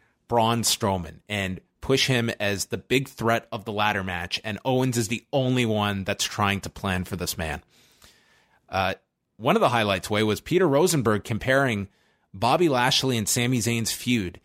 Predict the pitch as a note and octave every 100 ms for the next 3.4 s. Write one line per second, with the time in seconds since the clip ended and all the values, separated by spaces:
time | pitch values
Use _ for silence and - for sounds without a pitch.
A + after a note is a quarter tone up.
0 | _ - G#2 F#2 A#2 A#2+ C3+ A2 A#2 A#2+
1 | A2+ A2 G#2+ - G#2+ A#2+ G#2+ G#2+ G#2+ G2
2 | F2+ - G#2+ B2+ B2 E2+ - - G2+ F2
3 | - D#3 B2 -